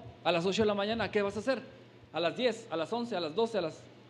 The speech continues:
A la una, a las dos, ya sabes qué hacer, ¿no? Porque ya tenemos la agenda. Todos los días ya tenemos la agenda. Tienes,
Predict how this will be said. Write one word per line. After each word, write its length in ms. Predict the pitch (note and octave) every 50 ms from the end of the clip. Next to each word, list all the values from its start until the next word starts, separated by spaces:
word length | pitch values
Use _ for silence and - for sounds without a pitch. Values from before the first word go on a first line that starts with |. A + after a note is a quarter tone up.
| - - - - - - _ _ _ _ _ _ _ _ _ _ _ _ _ _
A 60 | -
la 80 | D3+ E3+
una, 180 | G3 A3+ A3+ G3+
a 20 |
las 140 | F#3+ E3+ E3
dos, 140 | G#3 G3+ E3+
ya 80 | F#3 F#3+
sabes 260 | F#3+ A#3 A3+ A3+ A3+
qué 80 | -
hacer, 240 | A3 G#3+ A#3+ A#3+ A3
¿no? 180 | F#3+ A3+ D4 D#4+ - - - - - - - - - - - - - - - - - - -
Porque 200 | - F3+ F3 F3+
ya 140 | G3+ G3+ G#3
tenemos 300 | A#3 B3 A#3 A#3 B3 B3+
la 80 | B3+ A3+
agenda. 440 | - - A#3 C4 D4 C4+ G3+ D#3 - - - - - - - - - - - - -
Todos 240 | F3+ G3+ A#3 C#4
los 160 | D4 B3+ F3 D#3+
días 180 | G3+ A#3+ B3+
ya 100 | A#3 A3 A3
tenemos 300 | A3+ G#3 F#3+ F3+ F3 F3
la 60 | D#3+
agenda. 340 | - - A#3+ C4 B3 F#3 C#3 C3 - - - - - - - - - - - - - _ _ _ _ _ _ _ _ _ _ _ _ _ _ _ _ _ _ _ _ _ _ _ _ _ _ _ _ _ _ - - - - - - - - - - - - - - - - _ _ _ - _ _ _ _ _ _ _ _ _ _ _ _ _ _ _ _ _ _ _ _ _ _ _ _ _ _ _ _ _ _ _ _ _ _ _
Tienes, 300 | - G3 A3 A3 -